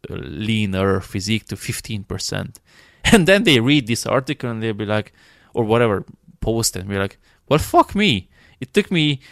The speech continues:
finally got to fifteen percent. I finally feel like I'm ready to <laughs> gain some muscle, and now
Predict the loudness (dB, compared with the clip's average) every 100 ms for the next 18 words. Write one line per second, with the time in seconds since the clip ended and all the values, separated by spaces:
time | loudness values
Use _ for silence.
0 | _ 2 4 4 0 2 0 0 -6 -4
1 | -6 -6 -6 -4 0 0 0 -2 2 2
2 | 2 0 0 0 2 2 0 0 0 0
3 | 0 -4 0 4 6 4 0 2 4 4
4 | 0 -4 0 0